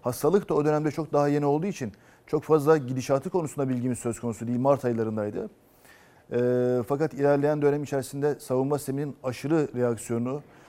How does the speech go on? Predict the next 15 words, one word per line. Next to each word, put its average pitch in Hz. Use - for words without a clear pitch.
ve 127
aynı 147
zamanda 139
savunma 135
sisteminin 139
zaf-, 127
zafiyetine 131
bağlı 131
olarak, 127
e, 120
maalesef 131
genel 135
durumda 135
bozulmalar 127
başladı. 117